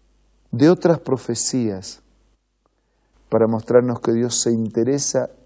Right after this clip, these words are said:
y la razón por la que revela el futuro a través de las profecías es la razón que Jesús esgrime en el Evangelio.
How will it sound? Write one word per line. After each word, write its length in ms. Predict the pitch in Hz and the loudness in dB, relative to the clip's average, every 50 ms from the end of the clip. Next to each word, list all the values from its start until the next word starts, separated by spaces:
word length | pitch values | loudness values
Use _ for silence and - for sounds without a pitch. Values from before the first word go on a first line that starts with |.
| _ _ | _ _
y 120 | - 123 120 | 2 4 4
la 240 | 120 120 120 120 | 6 8 8 8
razón 880 | 117 120 117 117 117 117 - - - - - 175 185 202 202 196 175 - _ | 8 6 4 2 2 2 0 0 0 2 2 4 4 4 2 0 -4 -6 _
por 200 | - 123 117 107 | 2 2 2 4
la 300 | 113 110 110 107 104 - | 4 2 2 0 -2 -6
que 220 | - 120 113 110 - - - _ _ _ _ _ _ _ _ _ _ _ _ _ _ _ _ _ _ _ _ _ _ _ _ | -2 -2 -2 -2 -2 -6 -18 _ _ _ _ _ _ _ _ _ _ _ _ _ _ _ _ _ _ _ _ _ _ _ _
revela 720 | 117 117 120 120 113 123 147 165 170 170 165 156 147 - - - | 0 2 2 2 4 4 6 6 6 6 6 4 4 2 0 -2
el 180 | 131 120 110 | -2 -2 -2
futuro 840 | 107 - - 120 113 - - - 143 160 170 175 165 165 156 - - - | -6 -6 -6 -6 -6 -6 -6 -4 0 0 2 2 2 0 -2 -4 -2 0
a 140 | - 123 117 | 2 2 2
través 560 | - - 120 117 113 120 135 143 143 143 135 | 0 0 2 2 4 4 2 2 0 0 -2
de 100 | 131 120 | -2 -4
las 140 | 120 110 110 | -4 -6 -8
profecías 880 | - - 110 95 - 110 101 - - 165 170 175 180 175 175 - - _ _ _ _ _ _ _ _ _ _ _ _ _ _ _ _ _ _ _ _ _ _ _ _ _ _ _ _ _ _ _ _ _ _ _ _ _ _ _ _ _ _ _ | -8 -10 -10 -8 -8 -6 -4 -2 -2 2 2 2 2 2 -2 -8 -14 _ _ _ _ _ _ _ _ _ _ _ _ _ _ _ _ _ _ _ _ _ _ _ _ _ _ _ _ _ _ _ _ _ _ _ _ _ _ _ _ _ _ _
es 120 | 127 123 | -2 2
la 120 | 127 120 120 | 4 4 4
razón 380 | 113 113 110 - - 123 120 | 4 2 -2 -2 -2 -2 -2
que 100 | - 117 | -4 -6
Jesús 840 | 107 - - 113 110 - - - - - 151 156 156 - - - _ _ | -8 -6 -6 -4 -2 -2 -2 -2 -2 -2 -2 -2 -2 -6 -12 -16 _ _
esgrime 520 | - 113 110 113 120 123 127 127 127 120 | -4 -4 -2 -2 0 0 0 0 0 -2
en 80 | 117 113 | -2 -2
el 100 | 110 107 | 0 0
Evangelio. 760 | 107 104 104 104 101 101 - - - 80 78 73 67 67 - | 0 0 -2 -6 -8 -10 -10 -10 -10 -10 -10 -10 -12 -14 -16